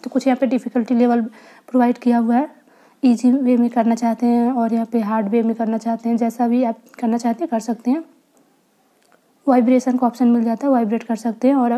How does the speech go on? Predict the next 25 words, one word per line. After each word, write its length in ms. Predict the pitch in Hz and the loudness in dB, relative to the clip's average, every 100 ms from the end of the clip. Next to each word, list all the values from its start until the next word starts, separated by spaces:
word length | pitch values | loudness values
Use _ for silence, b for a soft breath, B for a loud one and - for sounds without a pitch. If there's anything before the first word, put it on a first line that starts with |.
| 277 | -2
यहाँ 140 | 233 | -2
पे 120 | 240 | -2
feedback 500 | 226 240 202 233 233 | -2 -2 -2 -2 -2
अगर 120 | 226 226 | -2 -2
send 240 | - 226 | -2 -4
करना 220 | - 233 | -2 -4
चाहते 320 | 233 226 226 269 | -2 -4 -2 -2
हैं 140 | 330 | -2
तो 120 | 277 | 2
mail 260 | 247 247 247 | 4 4 2
का 180 | 247 233 | 0 0
मैंने 240 | 240 233 | 2 2
यहाँ 100 | 240 | 0
पे 180 | 240 240 254 B B B - | 0 0 -2 B B B 2
यूआरएल 320 | 247 233 233 | 4 4 2
दिया 180 | 233 233 | 0 0
हुआ 160 | 226 233 | 0 0
है, 140 | 302 | -2
आप 200 | 254 - | -2 -2
इसको 220 | 233 - | -2 -4
feedback 420 | 254 240 214 226 | -2 -2 0 -2
भी 100 | 220 302 | -2 -4
कर 140 | 226 | -6
सकते 340 | 208 214 - 214 | -8 -10 -8 -8
हैं। 140 | 214 | -8